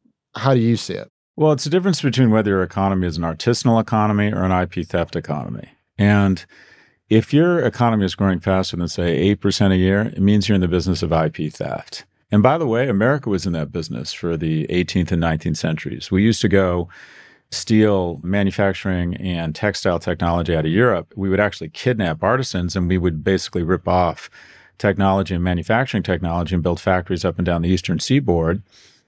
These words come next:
Speaker 2: And we basically stole their I P and we printed money. Now China's doing the same thing to us. Eventually, an economy evolves into more of an artisanal economy, and that is they have their own original ideas. So you talk your own book. If you're France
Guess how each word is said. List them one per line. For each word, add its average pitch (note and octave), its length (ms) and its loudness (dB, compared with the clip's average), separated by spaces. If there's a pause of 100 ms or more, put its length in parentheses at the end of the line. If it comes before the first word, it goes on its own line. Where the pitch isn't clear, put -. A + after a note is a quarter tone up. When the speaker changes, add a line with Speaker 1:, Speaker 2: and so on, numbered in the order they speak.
(280)
Speaker 2:
And G2+ 160 4
we G#2+ 80 6
basically G2+ 400 0
stole F#2+ 240 2
their F2+ 160 0
I F2 160 0
P E2+ 340 -2
and F#2+ 160 0
we F#2+ 80 2
printed G2 380 0
money. C3+ 440 0
Now G#2+ 200 4
China's G2+ 420 0
doing F#2+ 220 2
the G2 60 2
same E2 260 -2
thing F2+ 160 2
to G#2+ 100 2
us. C3+ 420 -2 (680)
Eventually, A#2+ 420 4
an G2 60 4
economy F#2 600 0 (120)
evolves G2+ 680 0
into F#2+ 240 -10
more F#2 160 -2
of E2+ 100 -4
an F2 60 -6
artisanal F2 560 -4
economy, C#2+ 380 -10
and C#2 80 -10
that F2+ 100 -4
is F2 120 -6
they F#2 80 -2
have F2 100 -2
their F#2 100 -2
own F2 120 0
original G2 400 2
ideas. - 520 -4 (640)
So - 160 2
you B2 100 4
talk E3 320 0
your D3 120 2
own F#2+ 180 0
book. - 520 -4 (420)
If G#2+ 220 2
you're D#3+ 160 4
France C3+ 840 -2